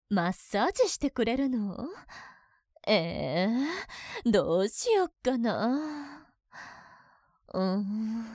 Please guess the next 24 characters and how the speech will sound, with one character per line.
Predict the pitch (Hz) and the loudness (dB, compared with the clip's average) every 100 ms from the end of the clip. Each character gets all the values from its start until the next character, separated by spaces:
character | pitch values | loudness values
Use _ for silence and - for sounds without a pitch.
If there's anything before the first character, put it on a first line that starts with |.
| 226 233 - - - - - _ - | -14 -16 -20 -20 -20 -20 -20 _ -8
そ | - - 180 180 | -4 2 2 4
れ | 214 | 0
じ | - 240 | -2 -2
ゃ | 226 220 214 - - - _ _ - | -2 -4 -8 -12 -20 -20 _ _ -4
あ、 | 175 | -4
お | |
言 | 165 185 190 226 | 0 0 2 0
葉 | 247 | 2
に | 240 247 | 2 2
甘 | 233 262 | 2 0
え | 262 | -2
て、 | - 254 277 - - - _ - | -2 -6 -6 -10 -20 -20 _ -6
し | - - | -2 -2
て | - - | 0 0
も | 190 - | 2 4
ら | 247 | 4
っ | 302 | 2
ち | - 370 | 2 2
ゃ | 370 | 2
お | 403 | -4
っ | - - | -4 2
か | 508 | 4
な。 | 294 240 240 226 247 285 392 - - _ _ _ - | 4 2 0 0 0 0 -4 -10 -16 _ _ _ 4
<laughs> | 554 - 285 - - | 4 4 -4 -4 -6